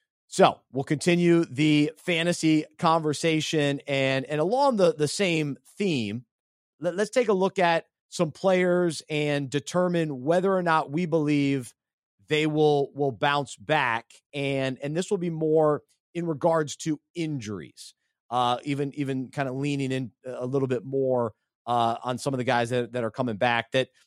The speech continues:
it, it's the same kind of thing, like, like we were talking about, guys that let us down. Uh, but you think about somebody maybe like Robert Woods, who, who missed the, I guess he missed, like, the whole season, torn A C L.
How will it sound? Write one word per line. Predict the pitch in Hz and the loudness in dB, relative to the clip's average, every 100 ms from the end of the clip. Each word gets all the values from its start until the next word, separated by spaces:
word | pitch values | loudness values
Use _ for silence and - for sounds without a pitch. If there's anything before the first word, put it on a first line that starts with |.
| _ | _
it, | 202 196 175 | -10 -8 0
it's | 190 190 - | 0 0 -2
the | 185 | 0
same | 208 185 | 2 4
kind | 185 151 | 4 4
of | |
thing, | 165 | 2
like, | 151 139 139 | 2 0 0
like | 135 | -2
we | 147 | 0
were | 127 | 0
talking | - 143 135 131 | 4 2 2 0
about, | 120 117 - | 2 2 2
guys | 143 143 127 | 0 2 0
that | 127 | -2
let | 143 131 | 0 0
us | 110 | -2
down. | - 165 143 113 104 104 _ _ _ - | -2 -2 0 -2 -2 -4 _ _ _ -4
Uh, | 131 127 123 127 | 0 2 2 -2
but | 117 156 156 | -4 -4 -4
you | |
think | 139 185 | -4 2
about | 175 156 - | 2 2 -2
somebody | 175 160 151 139 | -2 0 0 -2
maybe | 156 156 | -4 -2
like | 139 | -2
Robert | 131 151 139 131 147 | -2 -2 -2 -4 -4
Woods, | 143 123 95 - | -2 0 -2 -8
who, | 131 127 | -6 -6
who | 117 123 | -6 -4
missed | 139 127 - _ _ _ _ _ 131 | -2 -4 -6 _ _ _ _ _ -6
the, | 123 120 - | -4 -4 -8
I | 120 | -12
guess | 175 | -10
he | |
missed, | 107 98 | -10 -10
like, | 92 | -16
the | - | -10
whole | 117 | -10
season, | 107 131 131 110 87 - | -8 -6 -6 -6 -8 -6
torn | 135 127 | -4 -2
A | 120 | -4
C | - 110 | -4 -2
L. | 113 87 | -2 -2